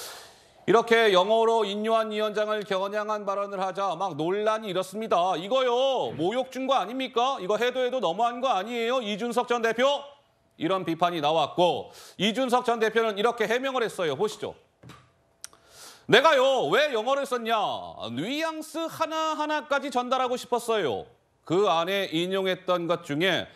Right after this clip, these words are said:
레미제라블 노래 가사도 있는데 그런 것들 하나하나마저도 정확하게 인요한 위원장에게 전달하고 싶은 생각에 영어를 좀 쓴 겁니다."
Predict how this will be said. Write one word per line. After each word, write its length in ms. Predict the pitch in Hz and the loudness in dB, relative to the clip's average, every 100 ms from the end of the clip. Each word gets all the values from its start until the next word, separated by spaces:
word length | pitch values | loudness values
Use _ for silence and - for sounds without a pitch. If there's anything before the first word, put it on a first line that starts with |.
| - - | -16 0
레미제라블 920 | 123 156 214 254 269 226 226 214 214 | 4 4 4 0 -2 0 0 0 0
노래 240 | 165 190 180 | 0 0 -2
가사도 480 | 147 151 180 175 | -2 0 0 -2
있는데 600 | 165 147 156 127 151 113 98 | -4 -4 -4 0 0 0 -2
그런 260 | 156 170 | -2 -2
것들 440 | 165 156 - 185 160 | -2 -4 -2 -2 -2
하나하나마저도 1300 | - 190 196 175 202 214 147 147 147 131 165 110 - - - - | -2 0 0 0 0 0 0 0 0 2 2 0 -6 -20 -20 -16
정확하게 1120 | - 151 208 285 302 311 - - 277 277 277 233 | -2 -2 2 2 2 0 -4 -2 0 2 0 0
인요한 600 | 226 247 247 247 254 220 | -4 -2 0 0 0 -2
위원장에게 840 | 196 214 214 208 202 190 196 214 | -2 0 -2 -2 -2 0 0 0
전달하고 600 | 196 180 190 196 190 180 185 | 2 -2 0 0 0 0 -2
싶은 300 | - 185 185 | -2 -4 -2
생각에 580 | 180 160 151 180 190 175 - - - 139 | -2 0 0 2 0 -2 -10 -20 -4 2
영어를 720 | 156 165 175 202 208 240 262 | 4 4 2 0 0 -2 -2
좀 220 | 214 240 | -2 -4
쓴 240 | - 226 | -6 -4
겁니다." 800 | 220 240 220 147 147 180 139 92 | 0 -2 0 0 2 2 0 -6